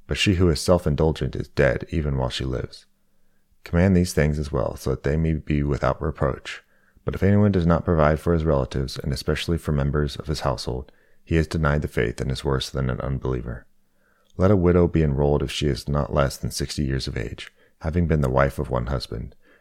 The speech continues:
and having a reputation for good works. If she has brought up children, has shown hospitality, has washed the feet of the saints, has cared for the afflicted, and has devoted herself to every good work, but refuse to enroll younger widows.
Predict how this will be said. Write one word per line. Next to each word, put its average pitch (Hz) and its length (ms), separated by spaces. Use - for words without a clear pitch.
and 69 120
having 85 260
a 73 80
reputation 71 560
for - 160
good - 180
works. - 420
If - 80
she 98 100
has 87 100
brought 82 240
up 95 80
children, 73 560
has 67 120
shown 78 220
hospitality, 69 680
has 65 300
washed 73 280
the - 40
feet 76 220
of 73 100
the 78 80
saints, 62 440
has - 180
cared 87 260
for 87 120
the 80 100
afflicted, 71 480
and 82 100
has 71 120
devoted 78 380
herself 73 360
to - 140
every 71 180
good 69 240
work, - 260
but 76 80
refuse 95 420
to - 140
enroll 78 300
younger 71 320
widows. - 500